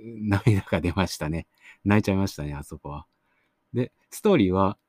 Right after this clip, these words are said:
えーと、公式サイトのやつそのまま読みますけど、女子高生殺し屋二人組の千里と真宙は、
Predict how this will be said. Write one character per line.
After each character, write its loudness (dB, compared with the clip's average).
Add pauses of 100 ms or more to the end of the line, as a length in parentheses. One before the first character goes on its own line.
え 0
ー -4
と、 -6
公 -2
式 -4
サ 0
イ 0
ト 0
の 0
や -2
つ -14
そ -6
の 0
ま 0
ま 0
読 -2
み -2
ま -4
す -20
け -12
ど、 -12 (640)
女 2
子 -6
高 -4
生 -2
殺 0
し -4
屋 4
二 -4
人 0
組 0
の -2 (200)
千 -8
里 0
と -6
真 0
宙 -2
は、 -4